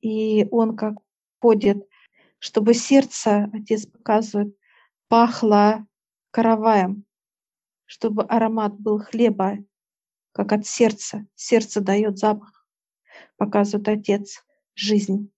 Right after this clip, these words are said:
сердцебиение. Голубка такая спорхнула, и я спрашиваю отца: «Почему голубка?» Показывают:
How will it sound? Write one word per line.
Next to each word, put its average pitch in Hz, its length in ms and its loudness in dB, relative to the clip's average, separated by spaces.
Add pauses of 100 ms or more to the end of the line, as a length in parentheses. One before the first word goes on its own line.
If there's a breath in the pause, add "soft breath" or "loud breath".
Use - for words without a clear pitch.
(320)
сердцебиение. 214 1120 -2 (720)
Голубка 226 580 0
такая 202 600 0 (520 soft breath)
спорхнула, 240 760 2
и 190 140 -2
я 214 140 0
спрашиваю 220 520 -4
отца: 214 460 -2 (560 soft breath)
«Почему 233 440 -2
голубка?» 214 720 -2 (520)
Показывают: 214 640 -2